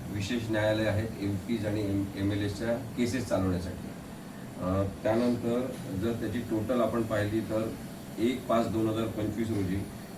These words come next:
चारशे पंचेचाळीस केसेस या प्रलंबित आहेत महाराष्ट्रातल्या विविध कोर्टांमध्ये,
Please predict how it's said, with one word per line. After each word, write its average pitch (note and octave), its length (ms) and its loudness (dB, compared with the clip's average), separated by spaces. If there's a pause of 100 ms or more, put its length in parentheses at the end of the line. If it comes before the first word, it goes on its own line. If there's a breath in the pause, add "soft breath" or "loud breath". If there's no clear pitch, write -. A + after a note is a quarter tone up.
(180)
चारशे G#2 380 4
पंचेचाळीस A#2 920 0
केसेस A2+ 420 -2
या A2+ 100 2
प्रलंबित A2+ 560 0
आहेत A2+ 160 0
महाराष्ट्रातल्या G#2 640 0
विविध A2 300 0
कोर्टांमध्ये, F2+ 640 0